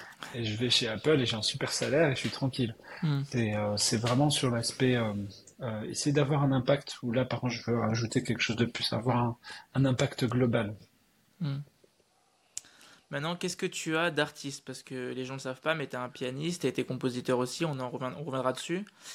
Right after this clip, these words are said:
Speaker 2: Mais qu'est-ce que tu as d'artiste ?
Speaker 1: Bah, <laughs> franchement, tu vois le piano derrière. J'avoue, j'avouerai que je joue un peu moins en ce moment.
Speaker 2: Hmm.
Speaker 1: Mais, euh, euh, euh, je, sur le piano, en tout cas, j'aime bien jouer à l'oreille. C'est-à-dire, j'entends musique que je joue.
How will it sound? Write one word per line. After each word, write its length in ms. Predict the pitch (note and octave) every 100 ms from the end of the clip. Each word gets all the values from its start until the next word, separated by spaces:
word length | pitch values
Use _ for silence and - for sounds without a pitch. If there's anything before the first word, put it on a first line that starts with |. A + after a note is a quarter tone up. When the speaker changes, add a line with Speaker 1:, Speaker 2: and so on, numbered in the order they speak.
| -
Speaker 2:
Mais 80 | C3+
qu'est-ce 160 | C#3 D3
que 80 | D#3+
tu 140 | E3+
as 40 |
d'artiste ? 540 | C#3+ C3+ - B2 - - _ - _ _ _ _ _ _ _ _ _ _ _ _ - - -
Speaker 1:
Bah, 200 | D3 C#3+
<laughs> 300 | C#3+ D3 C#3+
franchement, 340 | C#3 - - B2 - -
tu 100 | C3
vois 120 | C3
le 80 | -
piano 280 | - E3+ C#3+ C3+
derrière. 480 | B2 A#2+ D3+ C#3+ C#3+ - -
J'avoue, 200 | C#3 B2+ C3 - C3
j'avouerai 380 | C3+ C3 F#3+
que 60 | E3
je 80 | C#3
joue 140 | D#3
un 60 | E3
peu 140 | D3
moins 180 | D3 D3
en 40 | C#3+
ce 160 | -
moment. 320 | C3+ B2+ C#3+ E3 _ - -
Speaker 2:
Hmm. 180 | C#3+ C#3 D3
Speaker 1:
Mais, 240 | A#2 A#2
euh, 220 | A#2 A2+ A2+ A2+ A2 - - - - _ A2+
euh, 440 | A2 G#2+ G#2+ A2 A2+ -
euh, 460 | A#2 A2+ A2+ G#2+ A2 G#2+ _ - - -
je, 160 | - - _
sur 160 | - E3
le 60 | D#3+
piano, 240 | F#3+ A#3
en 60 | A#3+
tout 100 | D#3+
cas, 180 | G3 G3+
j'aime 240 | C#3+ C3
bien 240 | B2+ F3 D#3+
jouer 220 | C3+ C3+
à 20 |
l'oreille. 420 | A#2+ A2+ F#3+ G#3+ C#3 _
C'est-à-dire, 400 | - - A#2 - - -
j'entends 360 | A#2+ C3 D3
musique 300 | C3+ B2+ F#3+
que 80 | D3+
je 140 | A#2+
joue. 240 | A#2 D#3